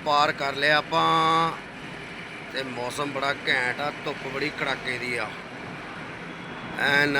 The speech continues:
ਨਜ਼ਾਰੇ ਵਾਲੀ, ਪਰ ਹਵਾ ਠੰਡੀ ਆ, ਹਵਾ ਠੰਡੀ ਆ, ਧੁੱਪ ਵੀ ਕੜਾਕੇ ਦੀ ਆ, ਮਿਕਸ ਜਿਹਾ ਮੌਸਮ ਆ ਤੇ ਨਾ ਗਰਮੀ ਤੇ ਨਾ ਹੀ ਸਰਦੀ। ਤੇ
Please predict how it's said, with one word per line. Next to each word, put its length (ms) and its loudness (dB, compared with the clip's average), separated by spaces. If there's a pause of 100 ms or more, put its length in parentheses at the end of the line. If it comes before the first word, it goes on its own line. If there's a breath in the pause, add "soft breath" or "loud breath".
ਨਜ਼ਾਰੇ 480 4
ਵਾਲੀ, 280 4 (100)
ਪਰ 140 4 (100)
ਹਵਾ 240 8
ਠੰਡੀ 380 0
ਆ, 100 0 (1300)
ਹਵਾ 220 6
ਠੰਡੀ 380 4
ਆ, 300 6 (120)
ਧੁੱਪ 200 0
ਵੀ 180 0
ਕੜਾਕੇ 420 2
ਦੀ 140 2
ਆ, 80 2
ਮਿਕਸ 320 4
ਜਿਹਾ 180 8
ਮੌਸਮ 360 4
ਆ 60 -4 (1200)
ਤੇ 520 0 (840)
ਨਾ 160 10
ਗਰਮੀ 540 4
ਤੇ 80 6
ਨਾ 320 2
ਹੀ 260 2
ਸਰਦੀ। 560 2 (1300)
ਤੇ 80 -6